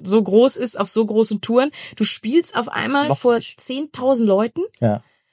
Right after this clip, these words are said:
Speaker 1: Und dann gehst du aber, und das kenne ich natürlich nur in klein, wir spielen Mixed-Shows vor zweitausend Leuten, aber trotzdem, danach gehst du ins Hotel und dann bist du ganz alleine. Und ich, wenn du dann kein gutes soziales Umfeld hast, dann in dem Sinne kümmert sich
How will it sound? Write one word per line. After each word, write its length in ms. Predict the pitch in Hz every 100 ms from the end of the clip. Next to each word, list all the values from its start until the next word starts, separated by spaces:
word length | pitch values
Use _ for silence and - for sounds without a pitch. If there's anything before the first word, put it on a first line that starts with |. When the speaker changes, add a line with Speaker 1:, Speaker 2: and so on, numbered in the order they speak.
| _
Speaker 1:
Und 180 | - 220
dann 180 | 247 320
gehst 340 | 254 330 -
du 120 | 330
aber, 320 | - 269 302
und 140 | 226 233
das 140 | 220
kenne 380 | - 233 233 208 - -
ich 160 | 196
natürlich 340 | 214 190 214 190
nur 140 | 185
in 140 | 156
klein, 480 | - 185 196 226 277
wir 60 | 214
spielen 340 | - 196 175
Mixed-Shows 500 | 208 - - 247 240
vor 240 | - 180 175 _ _
zweitausend 640 | - 160 214 320 269 285
Leuten, 320 | 277 277 320 247
aber 180 | 180
trotzdem, 320 | - 233 - 240
danach 380 | 185 180 233
gehst 240 | - 262 -
du 60 |
ins 180 | 185 214
Hotel 480 | 190 - 185 185 262 - _ _ _ _ _ _
und 60 | 214
dann 120 | 208
bist 280 | 185 - -
du 60 | 214
ganz 260 | 185 214
alleine. 480 | 220 220 240 302 175
Und 160 | 123 170
ich, 160 | - 214 _ _ _ _ _
wenn 160 | 190
du 80 | 202
dann 320 | 185 196 240
kein 260 | 233 233 214
gutes 300 | 208 226 220
soziales 460 | 220 - 208 190 -
Umfeld 400 | 302 - 202 170
hast, 200 | 220 -
dann 200 | 196 -
in 120 | 180
dem 160 | 170
Sinne 220 | 196 220 226
kümmert 320 | 247 262 254
sich 300 | 247 247